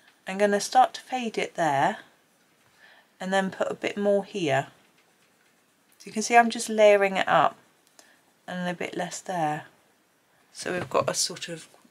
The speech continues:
lighter and darker areas. Now I'm gonna move to my next brown right away, and I might have to come back and use some of the same browns after.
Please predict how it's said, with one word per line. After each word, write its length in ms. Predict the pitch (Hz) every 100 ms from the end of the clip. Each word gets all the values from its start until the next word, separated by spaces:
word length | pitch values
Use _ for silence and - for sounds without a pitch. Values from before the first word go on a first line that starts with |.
| _ _ _ _
lighter 400 | 160 151 143 -
and 80 | 151
darker 380 | 139 135 - -
areas. 440 | 143 139 135 - - _ - - - - _
Now 220 | 160 151
I'm 100 | 180
gonna 260 | 180 233 226
move 240 | 214 208 -
to 120 | 196
my 120 | 190
next 320 | 190 - -
brown 280 | - 170 165
right 220 | 160 160
away, 360 | 175 170 147 127
and 140 | - 165
I 100 | 185
might 200 | 190 -
have 240 | - -
to 80 | -
come 240 | - 170
back 260 | 165 151 -
and 100 | 160
use 200 | 160 156
some 120 | 151
of 80 | 143
the 80 | 139
same 280 | - 147
browns 360 | 139 139 135 135
after. 440 | 143 135 - -